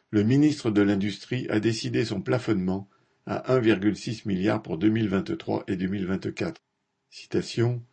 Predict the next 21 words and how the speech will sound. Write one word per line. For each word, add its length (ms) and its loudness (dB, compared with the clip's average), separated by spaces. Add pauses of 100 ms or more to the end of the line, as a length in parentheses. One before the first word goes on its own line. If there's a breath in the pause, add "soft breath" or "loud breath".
(160)
Si 160 -2
on 100 4
ne 120 6
faisait 340 0
rien, 320 2
déclare-t-il, 840 -2
la 200 -2
croissance 640 -4
du 220 -4
marché 540 -2 (320 soft breath)
nous 140 0
conduirait 460 -2
à 120 2
prélever 680 0
un 140 2
virgule 380 -2
sept 240 -2
milliard 340 -2
d'euros 300 2
cette 260 -6
année 320 -4